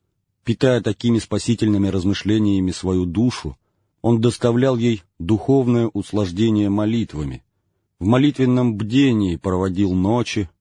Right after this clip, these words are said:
отгоняя сонную тяжесть. Плоть свою удручал воздерживанием и постом, памятуя всегда слова Давида:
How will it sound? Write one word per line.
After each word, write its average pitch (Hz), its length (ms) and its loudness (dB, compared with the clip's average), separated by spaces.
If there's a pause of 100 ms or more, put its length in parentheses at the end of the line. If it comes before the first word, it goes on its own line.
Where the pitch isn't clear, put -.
отгоняя 90 560 0
сонную 95 560 -2
тяжесть. 78 680 -6 (460)
Плоть 117 320 0
свою 107 420 0
удручал 101 760 0 (300)
воздерживанием 101 1080 0
и 104 80 -2
постом, 92 640 -2 (380)
памятуя 110 500 2
всегда 104 520 -2
слова 90 380 -2
Давида: 87 560 -2